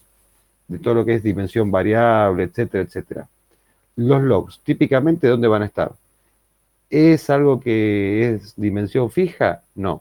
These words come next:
es dimensión variable, porque los logs van creciendo, son logs, o sea, va guardando mensajes del sistema operativo. Sistema operativo o los programas que sean. Entonces, seguramente está en barra bar,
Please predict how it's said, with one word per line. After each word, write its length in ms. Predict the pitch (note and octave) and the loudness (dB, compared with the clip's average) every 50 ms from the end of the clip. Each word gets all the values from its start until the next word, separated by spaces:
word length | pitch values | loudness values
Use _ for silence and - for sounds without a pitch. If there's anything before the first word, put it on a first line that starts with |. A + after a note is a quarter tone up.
| _ _ | _ _
es 120 | - G2+ | -6 -4
dimensión 420 | G#2+ G#2+ G2+ G#2 G2 - A#2 A2 G2 | -4 -2 -4 -4 -4 -4 -4 -2 0
variable, 400 | G#2 G#2 A2 G2+ F2+ E2+ E2+ D#2+ | 0 2 4 2 2 2 0 -2
porque 200 | - D#2+ F2 F#2 | -4 -4 -2 -2
los 100 | F#2+ F#2+ | -2 0
logs 340 | F#2+ G#2 A#2 A#2+ A2+ G#2 - | 0 2 0 0 -2 -4 -2
van 160 | G#2 G2+ F#2 | -2 -2 0
creciendo, 460 | - - F#2+ - D3 A#2+ F2 D2 E2+ | -2 -6 -2 0 0 0 0 0 -4
son 240 | - G2 F#2+ F#2+ F2+ | -6 -4 -4 -2 0
logs, 320 | A2+ A#2 - - - - | 0 0 0 -2 -6 -20
o 60 | - | -16
sea, 120 | - G2 F2+ | -12 -6 -2
va 120 | F#2+ G2 | 0 2
guardando 640 | F#2+ G2+ G#2 G2+ F#2+ G#2 G#2 G#2 G2+ G#2 G#2+ G#2+ - _ _ _ _ - | 2 2 2 2 2 0 0 2 2 0 0 0 -2 _ _ _ _ -8
mensajes 720 | G2+ G2+ G#2 A2+ A2+ A2 G2+ - C3 B2+ B2 - - B2 - | -4 0 2 2 2 2 0 0 0 -2 0 -2 -4 -4 -4
del 80 | - F2 | -6 -8
sistema 160 | - G#2+ G#2 | -6 -6 -4
operativo. 480 | - F#2 F2+ F#2+ - G2+ E2+ E2 C2+ - _ _ _ _ _ _ _ _ _ _ | -2 -2 -4 -2 -2 -4 -4 -6 -6 -12 _ _ _ _ _ _ _ _ _ _
Sistema 180 | _ - A#2+ | _ -2 0
operativo 500 | D#2+ G2+ F#2+ F#2+ - C#3+ E3 F3+ D#3 G#2+ | 0 0 0 2 4 6 6 8 8 6
o 100 | F2+ F2+ | 6 4
los 120 | F2 F2+ - | 2 0 -2
programas 340 | - F#2+ F#2+ G2+ F#2 F#2+ - | -4 -4 -2 -2 -2 -4 -6
que 80 | G2 | -6
sean. 280 | F#2+ - A2+ G2 - - _ _ _ _ _ _ _ _ _ _ _ _ _ _ _ _ _ _ _ | -6 -4 -4 -4 -4 -8 _ _ _ _ _ _ _ _ _ _ _ _ _ _ _ _ _ _ _
Entonces, 200 | - - D#3 D3+ | 0 2 2 2
seguramente 380 | - D3 E3 F3 F3 G3 - F3 | 4 4 4 6 6 6 4 4
está 140 | C#3+ - C#3+ | 4 2 2
en 100 | C3+ C3 | 2 2
barra 300 | A#2+ A2+ G#2+ G2+ G#2+ G2 | 2 2 2 2 2 2
bar, 260 | G2 F2+ E2+ - | 2 2 0 -2